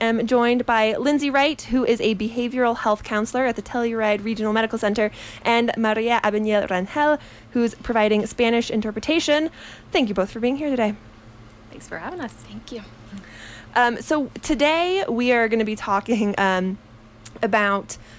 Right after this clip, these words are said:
Speaker 1: a topic that is not specifically covid, but definitely covid adjacent and related in our community.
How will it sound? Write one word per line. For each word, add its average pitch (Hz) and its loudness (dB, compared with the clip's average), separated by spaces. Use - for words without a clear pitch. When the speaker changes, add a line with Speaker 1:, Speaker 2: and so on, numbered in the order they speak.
Speaker 1:
a 233 -2
topic 311 -2
that 254 2
is 254 2
not 320 -2
specifically 302 0
covid, 247 2
but 214 -2
definitely 277 0
covid 208 0
adjacent 202 2
and 190 0
related 180 4
in 180 0
our 165 2
community. 175 -2